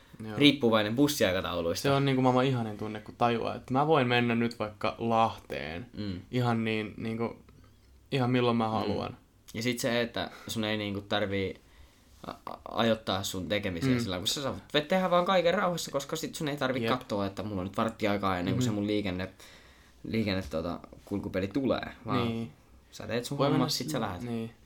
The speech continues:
Speaker 1: Voi mennä vaan silleen, joo, mä menen nyt kaverille tonne ja tuun
Speaker 2: Mm.
Speaker 1: sit kun haluan, vaikka keskiyön
Speaker 2: Joo.
Speaker 1: jälkeen ilman... Ja ei tarvi niinku kertaakaan
Speaker 2: Niin.
Speaker 1: katsoa teekolle, että voi, että vikabussi tulee viidentoista minuutin
Speaker 2: Niin.
Speaker 1: päästä, nyt pitää juosta.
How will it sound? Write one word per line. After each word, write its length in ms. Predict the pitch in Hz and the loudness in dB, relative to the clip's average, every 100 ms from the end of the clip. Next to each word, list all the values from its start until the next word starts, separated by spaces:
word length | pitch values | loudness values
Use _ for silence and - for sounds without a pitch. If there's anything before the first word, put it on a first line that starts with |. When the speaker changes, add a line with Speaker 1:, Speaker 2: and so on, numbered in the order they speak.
| _ - | _ -2
Speaker 1:
Voi 140 | 160 | 0
mennä 280 | 156 147 123 | 2 2 4
vaan 140 | 117 | 2
silleen, 240 | 113 117 117 | 2 2 4
joo, 80 | 135 | 4
mä 80 | |
menen 140 | 143 131 131 | 4 4 4
nyt 60 | |
kaverille 400 | 131 120 110 107 - | 4 4 4 2 -2
tonne 280 | 113 110 104 | 0 0 -2
ja 80 | |
tuun 160 | 107 110 | 0 0
Speaker 2:
Mm. 60 | 120 | 2
Speaker 1:
sit 160 | 113 | 0
kun 140 | 117 104 | -2 -2
haluan, 500 | 107 107 110 113 - _ - | -2 0 -2 -6 -10 _ -2
vaikka 400 | 113 - 113 - - | -2 -2 -6 -8 -4
keskiyön 360 | 113 110 110 | -4 -2 0
Speaker 2:
Joo. 100 | 107 | 0
Speaker 1:
jälkeen 460 | 107 107 110 110 104 - | -2 -2 -2 -4 -6 -8
ilman... 340 | 110 107 107 - - - - | -8 -8 -10 -16 -20 -20 -8
Ja 180 | 113 98 | -4 0
ei 100 | 113 | 2
tarvi 200 | 110 107 | 2 0
niinku 200 | 110 104 | -2 -4
kertaakaan 460 | 113 123 117 110 104 | -2 0 2 2 2
Speaker 2:
Niin. 60 | 104 | 0
Speaker 1:
katsoa 160 | 107 - | -2 0
teekolle, 320 | 110 113 110 | 2 4 0
että 160 | 127 - - - - | -4 -14 -20 -16 0
voi, 100 | 135 | 0
että 140 | 127 | 4
vikabussi 420 | 135 127 120 113 | 4 6 2 0
tulee 220 | - 113 110 | 0 0 2
viidentoista 440 | 113 107 107 - | 0 0 -4 -6
minuutin 140 | 107 107 | -6 -2
Speaker 2:
Niin. 100 | 110 | -2
Speaker 1:
päästä, 160 | 104 113 | -4 -6
nyt 80 | |
pitää 180 | - 107 | -8 -8
juosta. 380 | 107 107 - - | -8 -10 -12 -16